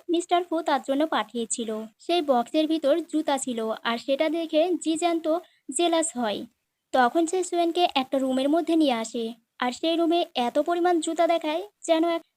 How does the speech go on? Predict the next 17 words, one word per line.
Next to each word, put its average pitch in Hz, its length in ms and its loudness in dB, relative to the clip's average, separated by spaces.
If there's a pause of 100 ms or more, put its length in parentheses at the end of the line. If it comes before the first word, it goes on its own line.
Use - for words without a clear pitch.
(160)
জুতোর 339 400 2
শোরুম। 247 380 2 (260)
এতগুলো 320 420 0
জুতো 277 340 -2
দেখে 320 300 0 (400)
সোয়েন 359 340 2
তো 359 120 -2 (160)
অবাক 311 320 2
হয়ে 247 180 0
যায়। 214 280 -6 (600)
জিজান 330 440 2
নিজে 285 240 2
হাতে 320 320 2 (120)
সোয়েনকে 349 520 2 (280)
জুতাটা 339 420 2
পরিয়ে 247 400 2
দেয় 214 240 -2